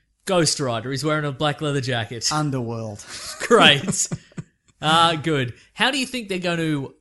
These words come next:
Speaker 1: wave away Clark Kent also being dead?
Speaker 2: That, I was gonna ask you that question.
Speaker 1: Well, in the, in the comic books, they're just like, "He was trapped under rubble
Speaker 2: Yeah.
Speaker 1: for weeks." I think they'll do that.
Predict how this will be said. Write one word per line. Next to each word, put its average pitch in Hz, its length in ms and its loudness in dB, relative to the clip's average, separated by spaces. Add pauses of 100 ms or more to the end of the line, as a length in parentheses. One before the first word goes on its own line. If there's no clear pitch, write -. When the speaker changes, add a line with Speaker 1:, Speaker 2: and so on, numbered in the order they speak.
Speaker 1:
wave 139 360 -2
away 127 520 -2
Clark 127 360 -4
Kent 127 180 -6
also 123 300 -6
being 113 220 -6
dead? 107 320 -8
Speaker 2:
That, 180 200 4 (380)
I 156 80 0
was 156 140 -2
gonna 165 140 0
ask 143 200 2
you 175 120 4
that 147 140 2
question. - 400 2
Speaker 1:
Well, 277 120 4
in 320 200 -2
the, 277 260 2
in 262 80 -4
the 262 80 -2
comic 196 420 -4
books, 139 240 -4
they're 151 140 0
just 147 220 -2
like, 143 220 0
"He 233 80 -4
was 247 140 -2
trapped 254 300 2
under 240 200 -2
rubble 233 260 2
Speaker 2:
Yeah. 147 260 2
Speaker 1:
for 139 60 2
weeks." 123 300 0
I 170 80 0
think 196 140 -8
they'll 165 120 -4
do 135 180 -4
that. 110 320 -6